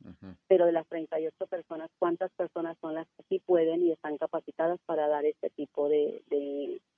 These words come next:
Speaker 2: de apoyo y ayuda en, en, en cierto caso que se requiere?
Speaker 1: Oye, entonces se van a ver por ahí algunas, eh, acciones, eh, directamente en el teleférico, digo, porque algunas personas a lo mejor empiezan a ver labores de rescate y van a decir algo pasó,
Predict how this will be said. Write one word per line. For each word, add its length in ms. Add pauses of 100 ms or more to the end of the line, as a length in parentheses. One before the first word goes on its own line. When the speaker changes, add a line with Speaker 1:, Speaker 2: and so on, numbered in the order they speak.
(220)
Speaker 2:
de 120
apoyo 420
y 120
ayuda 340
en, 100
en, 260
en 400
cierto 300
caso 280
que 80
se 120
requiere? 340 (300)
Speaker 1:
Oye, 140
entonces 260
se 60
van 200
a 60
ver 200
por 140
ahí 180
algunas, 680
eh, 520 (180)
acciones, 680
eh, 120
directamente 680
en 120
el 280
teleférico, 680
digo, 200
porque 200
algunas 240
personas 400
a 60
lo 80
mejor 280
empiezan 420
a 80
ver 160
labores 380
de 80
rescate 520
y 40
van 140
a 40
decir 180
algo 260
pasó, 420